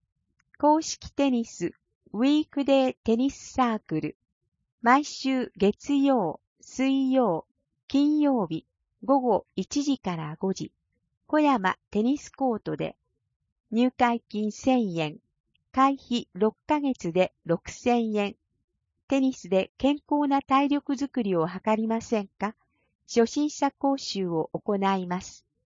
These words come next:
詳しくは橋本、電話四七三の四五五二へ。カラオケ、東久留米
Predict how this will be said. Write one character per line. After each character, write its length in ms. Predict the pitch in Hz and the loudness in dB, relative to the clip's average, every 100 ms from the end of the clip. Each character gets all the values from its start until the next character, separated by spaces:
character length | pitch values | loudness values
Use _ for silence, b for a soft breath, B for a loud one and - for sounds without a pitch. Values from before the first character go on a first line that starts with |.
| _ _ | _ _
詳 220 | 247 262 | 2 2
し 160 | 277 - | 2 -6
く 140 | 208 | -2
は 200 | 190 196 _ - | 0 0 _ -8
橋 360 | 196 - 247 | -6 -4 -4
本、 500 | 240 226 - 202 190 _ _ _ _ - | -2 -4 -4 0 0 _ _ _ _ 0
電 280 | 214 214 208 | 4 4 4
話 220 | 202 - - | 2 2 -4
四 380 | 226 277 302 302 | -2 0 -2 0
七 340 | 294 226 196 | 0 0 -2
三 460 | - 185 190 180 180 | -4 -4 -2 -4 -4
の 180 | 175 - _ _ - | -6 -6 _ _ -2
四 420 | 220 269 302 294 | 2 2 0 -8
五 360 | 277 285 233 170 | 0 2 2 -2
五 440 | 143 202 226 233 220 | -2 0 0 0 -2
二 440 | 233 220 185 147 | -2 -2 -2 -4
へ。 120 | 147 _ _ _ _ _ _ _ _ _ _ _ _ _ _ _ _ _ _ - | -6 _ _ _ _ _ _ _ _ _ _ _ _ _ _ _ _ _ _ 0
カ 160 | 254 | 4
ラ 200 | 285 302 | 6 4
オ 80 | 294 - | 0 0
ケ、 220 | 247 240 _ _ _ _ - | 0 0 _ _ _ _ -4
東 380 | 247 294 - - | 2 2 2 -4
久 140 | 285 | -2
留 180 | 262 220 | 0 0
米 220 | 190 - | -2 -2